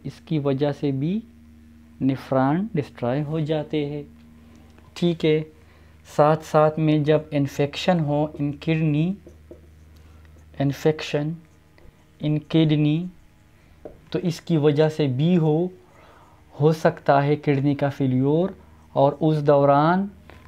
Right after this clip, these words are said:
मुख्तलिफ मेडिसिन्स या ड्रग्स इस्तेमाल किए जाते हैं, use of drugs। जिस तरह हमारे साथ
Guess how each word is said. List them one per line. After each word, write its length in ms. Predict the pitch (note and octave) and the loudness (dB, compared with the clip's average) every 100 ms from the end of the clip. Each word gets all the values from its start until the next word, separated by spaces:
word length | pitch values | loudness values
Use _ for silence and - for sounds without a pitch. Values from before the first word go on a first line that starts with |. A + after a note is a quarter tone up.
| C#3+ | -2
मुख्तलिफ 1200 | C3 - C#3+ C#3 E3 - - - - - - - | -2 2 2 4 0 -2 -20 -20 -20 -20 -16 -2
मेडिसिन्स 760 | C#3+ D3 D3+ F3+ F3 D#3 D3+ - - - - - - | 2 4 4 2 0 -2 -2 -8 -20 -20 -20 -20 -4
या 200 | D3 C#3+ | 2 2
ड्रग्स 440 | C#3+ C3+ D#3 E3 - | 2 2 0 0 -8
इस्तेमाल 520 | C#3 - C#3 C3+ C3+ | -10 -4 -2 0 0
किए 280 | C3+ C#3 C3+ | -2 -2 0
जाते 380 | B2+ B2+ B2+ E3 F3 | 2 0 0 -2 -2
हैं, 360 | D#3 C#3+ D#3+ G3+ - - - - - | 0 0 -2 -8 -18 -20 -20 -20 -4
use 340 | C3+ C#3+ D#3 D3 | 0 2 2 4
of 240 | D3 C#3 | 4 2
drugs। 420 | C3+ C3+ D3+ G3 - - - - - - - - - - - - - - - - - - - - - - - - - - - - - - B2 | 2 2 2 0 -6 -20 -20 -20 -20 -20 -20 -20 -20 -20 -20 -20 -20 -20 -20 -20 -20 -20 -20 -20 -20 -20 -20 -20 -20 -20 -20 -20 -20 -10 -4
जिस 220 | B2+ - | -4 0
तरह 140 | D#3+ | 2
हमारे 300 | D#3 D3+ D3+ | 4 4 2
साथ 220 | D3+ D#3 | 0 -2